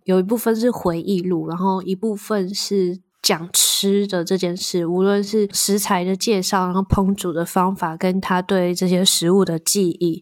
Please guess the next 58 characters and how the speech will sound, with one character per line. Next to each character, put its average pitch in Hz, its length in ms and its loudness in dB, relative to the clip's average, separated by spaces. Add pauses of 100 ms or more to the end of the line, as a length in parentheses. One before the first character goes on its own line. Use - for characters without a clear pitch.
(220)
然 170 100 -2
后 185 100 0
我 175 100 0
很 175 140 -2
喜 175 180 -2
欢 175 240 -2
他 185 260 -2 (220)
很 180 180 -4
细 208 300 0
腻 208 160 2
的 180 140 -6
笔 165 340 -4
法。 - 340 -10 (100)
回 220 220 2
忆 277 40 4
录 294 160 4
的 214 120 2
这 196 140 2
一 208 60 2
部 202 180 0
分 202 240 2
主 180 100 -8
要 170 160 -4
是 208 160 0
针 180 200 -2
对 190 120 2
他 180 200 -4
跟 175 160 -4
他 175 180 -2
母 170 280 -6
亲， 160 300 -6
因 165 80 0
为 202 120 2
他， 202 200 0 (300)
他 - 160 -2
跟 202 140 0
他 208 100 0
母 180 180 0
亲， 175 300 -4
然 165 160 -4
后 170 100 0
还 180 200 -2
有 170 180 0
他 180 300 -2
的 165 380 -6 (180)
外 180 200 2
婆， 151 360 -12 (100)
有 254 80 4
点 262 120 6
像 240 200 4
是 233 80 0
他 220 140 0
们 190 180 2
之 190 180 0
间 185 240 2
彼 180 160 -2
此 175 160 -2
的 165 120 0